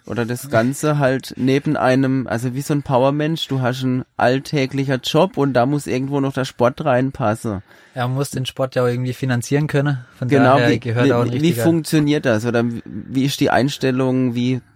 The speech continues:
Speaker 1: nutzt du Job und Sport?
Speaker 2: Also ich hab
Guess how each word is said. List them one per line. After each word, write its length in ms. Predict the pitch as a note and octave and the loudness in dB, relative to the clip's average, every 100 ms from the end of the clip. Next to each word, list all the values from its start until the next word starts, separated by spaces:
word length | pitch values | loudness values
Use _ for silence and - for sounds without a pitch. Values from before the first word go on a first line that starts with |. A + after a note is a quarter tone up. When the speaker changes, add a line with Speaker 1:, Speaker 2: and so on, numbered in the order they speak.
| - | -10
Speaker 1:
nutzt 420 | A#2+ C3 D3 - | -2 0 0 -4
du 300 | C#3+ C3 C3 - _ | 0 2 2 -2 _
Job 260 | - C3+ - - | -2 -2 -2 -4
und 160 | B2+ | -4
Sport? 560 | B2+ - A#2 C3 - - _ _ _ _ _ _ _ _ _ - | -4 -2 0 0 -4 -20 _ _ _ _ _ _ _ _ _ -10
Speaker 2:
Also 320 | B2 A#2+ A#2+ | -2 2 2
ich 180 | B2+ | 2
hab 120 | C3 | 0